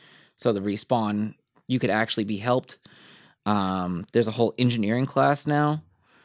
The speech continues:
in there, so you can build fortifications in cer-, only in certain areas, but it tells you, like, on the little mini map, there's, like, little ga-, gray areas that show up, and it's like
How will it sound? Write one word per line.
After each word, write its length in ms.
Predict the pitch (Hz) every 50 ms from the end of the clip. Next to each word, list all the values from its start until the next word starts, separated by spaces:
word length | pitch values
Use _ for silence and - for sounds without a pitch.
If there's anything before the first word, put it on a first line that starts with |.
| _ _ _ _ -
in 160 | - 151 151 151
there, 160 | 156 151 151
so 140 | 147 - 131
you 180 | 113 107 110 107
can 200 | - 113 107 101 92 _
build 260 | - 107 98 104 113 -
fortifications 1120 | - 123 107 101 - - 90 - 98 80 101 - 127 127 135 143 - - - - - - - _ _ _ _ _ _ _ _ _ _ _ _ _ _ _ _ _ _ -
in 200 | 135 131 123 110
cer-, 280 | - - 139 123 - -
only 240 | - 175 170 170 165
in 60 | 151
certain 280 | 135 - - 151 - -
areas, 360 | 135 143 147 135 113 107 104
but 160 | - - 120
it 80 | 104 -
tells 280 | - - 147 151 143 127
you, 60 | 127
like, 140 | 107 - -
on 160 | - 120 127
the 60 | 123
little 160 | 120 123 123 120
mini 260 | 127 131 127 127 120
map, 240 | 113 107 92 98 -
there's, 220 | 110 113 110 104
like, 140 | 113 107 -
little 280 | 120 123 117 110 101 _ -
ga-, 180 | 76 80 - - -
gray 320 | 104 123 117 117 117 113
areas 440 | 95 110 95 85 85 87 87 101 -
that 180 | 117 95 - -
show 240 | - 120 104 101
up, 200 | 98 90 90 87
and 140 | - 92 85
it's 100 | 104 101
like 160 | - 107 104